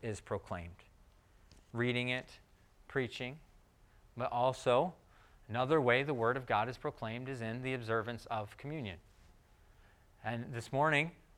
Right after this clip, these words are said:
we're going to observe communion, and it really piggybacks right on this. As a church, we need to hear the Word of God. And Jesus gave it to us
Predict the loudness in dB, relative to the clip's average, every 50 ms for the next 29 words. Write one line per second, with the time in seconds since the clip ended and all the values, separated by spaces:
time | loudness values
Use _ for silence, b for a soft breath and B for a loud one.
0 | -18 -6 -4 -2 0 0 0 0 0 -2 -4 -4 -4 -4 -4 -6 -8 -6 -2 0
1 | 2 2 2 0 -2 -8 -8 -6 -4 -2 -2 -2 -2 -2 -4 -4 -4 0 2 2
2 | 2 2 0 -4 0 4 4 4 4 4 -6 -16 -16 -12 -4 4 8 10 12 12
3 | 12 12 12 12 10 10 8 6 4 b b b b b b -20 -14 4 4 6
4 | 6 6 4 8 10 10 10 10 8 4 2 12 12 12 12 12 12 10 6 4
5 | 4 4 6 4 4 2 2 2 0 -2 -10 -14 -16 -18 -18 -20 -20 -20 b b
6 | b b b b 6 12 12 12 12 12 12 12 6 6 6 0 -6 -8 -6 4
7 | 8 8 8 8 6 2 -8 -14 -16 -16 b b b b b b b -2 2 2
8 | 4 4 4 4 2 0 -2 -2 -2 0 2 4 4 4 4 2 0 -2 -8 -6
9 | -2 -2 -2 -2 -2 -4 2 8 10 12 12 12 10 8 b b b b -2 0
10 | 2 4 4 4 2 0 0 0 0 0 0 -4 -8 -14 -18 -20 -20 -20 -20 -20
11 | -20 b b b b b b 2 2 2 2 0 2 4 6 6 6 6 8 10
12 | 12 12 12 10 6 -2 -8 -12 b b b b b -12 -8 4 8 10 12 12
13 | 12 10 10 8 6 6 6 0 0 2 8 12 12 12 12 12 8 2 -8